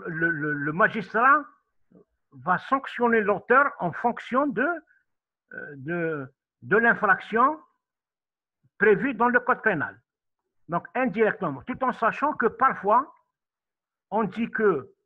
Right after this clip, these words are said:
au magistrat, il ne faut pas uniquement se contenter du nombre de jours fixé par le médecin légiste. Donc, c'est, il faut tenir compte de l'agent vulnérable utilisé dans l'agression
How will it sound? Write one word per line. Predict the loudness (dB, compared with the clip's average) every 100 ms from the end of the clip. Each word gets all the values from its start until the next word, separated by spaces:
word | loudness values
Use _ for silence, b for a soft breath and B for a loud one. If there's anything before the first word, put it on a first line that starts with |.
| -14
au | -4
magistrat, | -2 -4 -10 -4 -2 -2 -4 _ _ _ _ _ _ _ _
il | -10
ne | -2
faut | -2
pas | 2 0
uniquement | 0 -6 -4 -6
se | -4 -4
contenter | -2 -6 -4 -6 -4 -6
du | -4 -6
nombre | -4 -4
de | -4 -4
jours | -2 -4 -4 _ _ _ _ _ -12
fixé | -12 -8 -2 0
par | 2
le | 2 0
médecin | -4 -6 -8
légiste. | -8 -6 -8 -8 -20 _ _ _ _ _ _ _ _ _ _ _ -4
Donc, | -4 -4 -14 -8
c'est, | -8 -6
il | -8 -10
faut | -4 -4
tenir | 0 2 2 4
compte | 2 2 -4 _ _ _ _ _ _ _ -10
de | -6
l'agent | 0 0 0 -2
vulnérable | -2 0 2 2 2 -6
utilisé | -8 -8 -6 -4 -4
dans | -2
l'agression | -2 -2 -4 -8 0 0 0